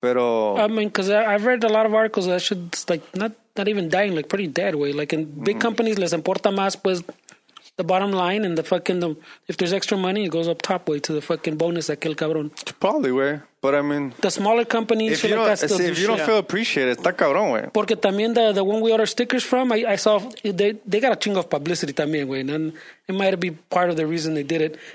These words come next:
Speaker 2: Pero el pinche vato
Speaker 1: Sticker mule?
Speaker 2: Yeah, the fucking, the, the, the, it was all over the fucking thing 'cause he, he said that, like, before a little bit, I guess November, where, whenever,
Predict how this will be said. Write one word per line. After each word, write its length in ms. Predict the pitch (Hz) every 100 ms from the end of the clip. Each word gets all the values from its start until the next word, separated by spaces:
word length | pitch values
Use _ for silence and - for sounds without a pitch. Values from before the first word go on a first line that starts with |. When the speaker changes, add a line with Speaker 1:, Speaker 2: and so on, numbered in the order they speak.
| -
Speaker 2:
Pero 120 | 185
el 60 | 170
pinche 280 | 208 196 208
vato 540 | 196 196 208 196 214 - -
Speaker 1:
Sticker 380 | - 143 151
mule? 280 | 127 202 240 247
Speaker 2:
Yeah, 300 | 180 175 165
the 80 | 160
fucking, 420 | - 175 208 185
the, 120 | 175
the, 160 | 160 160
the, 240 | 156 160
it 40 | 165
was 120 | 180
all 140 | 202
over 180 | 196 202
the 80 | 180
fucking 320 | - 185 185
thing 140 | 180 208
'cause 320 | 180 160 - - - - - _
he, 240 | 214 208
he 120 | 202
said 200 | 196 208
that, 280 | 196 180 -
like, 160 | 233 190
before 260 | 196 - 233
a 40 |
little 140 | 233 226
bit, 260 | 233 190
I 80 | 202
guess 120 | 196 202
November, 460 | 165 175 208 214
where, 220 | 202 180 196
whenever, 480 | 185 190 202 220